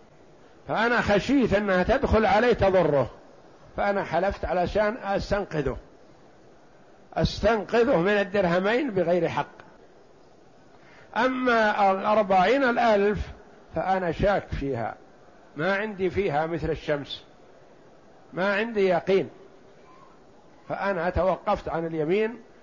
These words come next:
وأجبرت بها وحكم علي بها،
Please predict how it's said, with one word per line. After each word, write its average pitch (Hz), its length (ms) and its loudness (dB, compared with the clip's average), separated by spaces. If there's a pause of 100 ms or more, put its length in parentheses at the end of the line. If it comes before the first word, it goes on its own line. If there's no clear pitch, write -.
(140)
وأجبرت 160 800 0
بها 139 380 -2 (1800)
وحكم 180 480 0
علي 170 480 0
بها، 131 320 -2